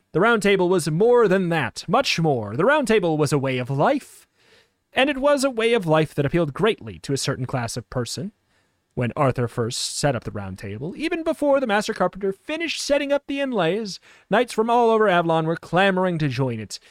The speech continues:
There was even one knight who traveled all the way from France, no mean feat in bad weather, to find out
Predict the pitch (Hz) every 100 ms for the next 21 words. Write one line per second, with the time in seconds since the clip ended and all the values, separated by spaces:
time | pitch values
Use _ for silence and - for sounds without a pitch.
0 | - _ _ _ - 127 123 127 131 202
1 | 196 120 - 123 - 185 175 147 - 220
2 | 233 226 208 180 175 175 170 - 143 104
3 | - - - _ - 131 127 123 113 185
4 | 220 - 110 113 104 107 135 131 156 _
5 | _ _ _ - - 247 247 214 180 220
6 | -